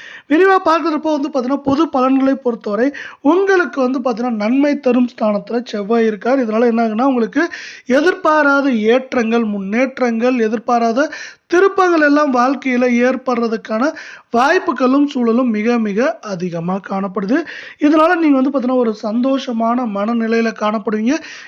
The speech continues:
இந்த சந்தோஷமான மனநிலையானது உங்களுக்கு மேலும் ஏற்றங்களையும் முன்னேற்றங்களையும் கொண்டு வரதுக்கான வாய்ப்புகளா பார்க்கப்படவில்லை.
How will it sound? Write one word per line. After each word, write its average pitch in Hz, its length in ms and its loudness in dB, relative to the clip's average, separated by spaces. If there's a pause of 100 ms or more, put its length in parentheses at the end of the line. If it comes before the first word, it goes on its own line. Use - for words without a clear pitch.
இந்த 330 400 2
சந்தோஷமான 285 920 2
மனநிலையானது 226 760 2 (380)
உங்களுக்கு 302 480 2 (160)
மேலும் 269 420 2 (100)
ஏற்றங்களையும் 233 680 0
முன்னேற்றங்களையும் 240 720 -2 (240)
கொண்டு 359 320 0
வரதுக்கான 247 600 0
வாய்ப்புகளா 226 580 -2
பார்க்கப்படவில்லை. 208 720 -4